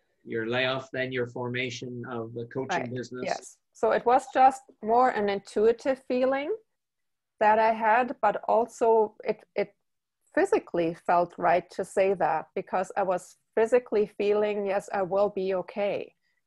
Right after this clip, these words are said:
Speaker 2: Even if I had all those emotions, it was more of an intuitive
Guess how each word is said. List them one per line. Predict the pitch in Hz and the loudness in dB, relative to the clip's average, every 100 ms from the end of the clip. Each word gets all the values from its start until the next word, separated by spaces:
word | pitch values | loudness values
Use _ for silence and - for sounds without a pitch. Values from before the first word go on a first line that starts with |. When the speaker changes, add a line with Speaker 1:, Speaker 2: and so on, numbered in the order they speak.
| _ _ - | _ _ -4
Speaker 2:
Even | 214 208 | -2 0
if | 202 180 | -2 -2
I | |
had | 196 202 - | -2 -4 -2
all | 202 196 | 0 2
those | 190 190 180 - | 2 -2 -2 -4
emotions, | 185 180 190 - 254 302 403 - _ _ _ _ _ _ - | -4 -2 -2 -2 -2 -2 -6 -8 _ _ _ _ _ _ -6
it | 202 | -2
was | 202 202 202 | 2 2 2
more | 214 196 202 | -2 2 4
of | - 190 | 2 -2
an | 185 | -4
intuitive | 175 170 - 202 220 220 262 262 | -6 -8 0 2 2 4 4 4